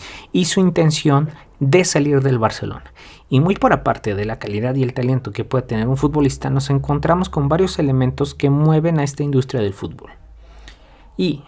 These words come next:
aprovechando este evento, hoy en este episodio te voy a comentar algunos datos económicos y financieros de lo que implica el fútbol en el mundo. Seguramente sabes que el fútbol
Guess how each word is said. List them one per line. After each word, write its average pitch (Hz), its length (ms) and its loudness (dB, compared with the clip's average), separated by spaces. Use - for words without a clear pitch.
aprovechando 107 600 -2
este - 140 0
evento, 147 460 2
hoy 180 260 6
en 123 140 -2
este 135 180 -2
episodio 143 500 0
te 156 100 0
voy 196 200 2
a 214 80 -2
comentar 131 580 0
algunos 180 560 2
datos 170 640 2
económicos 147 800 -2
y 135 40 -2
financieros 139 640 -2
de 156 120 4
lo 151 260 2
que - 80 -2
implica 165 420 0
el 185 60 -2
fútbol 147 480 0
en 131 100 2
el 98 140 -2
mundo. - 260 -14
Seguramente 151 680 2
sabes 135 360 0
que 131 140 -4
el 107 80 -6
fútbol 131 540 2